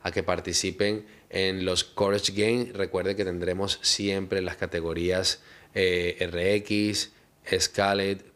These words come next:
todas las categorías que normalmente hay en una competición de CrossFit, la tendremos nosotros para que así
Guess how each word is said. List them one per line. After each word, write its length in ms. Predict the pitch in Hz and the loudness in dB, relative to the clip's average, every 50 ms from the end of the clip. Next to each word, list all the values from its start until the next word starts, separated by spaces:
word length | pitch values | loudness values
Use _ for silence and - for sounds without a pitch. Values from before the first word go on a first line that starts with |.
| _ _ | _ _
todas 260 | - 104 101 107 107 | -2 0 2 2 0
las 80 | 104 - | 0 -2
categorías 580 | - 87 82 87 85 87 87 90 95 95 - | -4 -4 -2 -2 -4 -2 0 0 -2 -2 -2
que 220 | - - 95 87 82 | -4 -4 -4 -2 -2
normalmente 580 | 87 87 90 92 90 92 95 98 95 95 104 | -4 -4 -2 -2 -2 0 0 -2 0 0 0
hay 120 | 98 95 98 | 2 2 0
en 100 | 95 95 | 0 -2
una 160 | 92 95 90 | -2 -2 -2
competición 480 | 92 87 85 90 82 87 82 - 95 | -4 -4 -4 -4 -4 -2 -2 -2 -2
de 100 | 90 92 | -2 -4
CrossFit, 460 | 90 - 101 110 113 - - 139 143 - - - - - - - | -2 2 2 2 2 2 -2 -4 -4 -6 -16 -18 -20 -18 -2 0
la 160 | 90 90 90 | 0 2 2
tendremos 400 | 98 90 87 87 87 87 101 101 | 0 -2 0 -2 -2 -2 -2 -2
nosotros 340 | 95 90 - 101 110 113 110 | -2 0 0 0 -2 0 0
para 240 | 107 95 90 82 | 0 0 0 -2
que 80 | - 90 | -4 -4
así 220 | 85 - 101 87 | -4 -4 -6 -8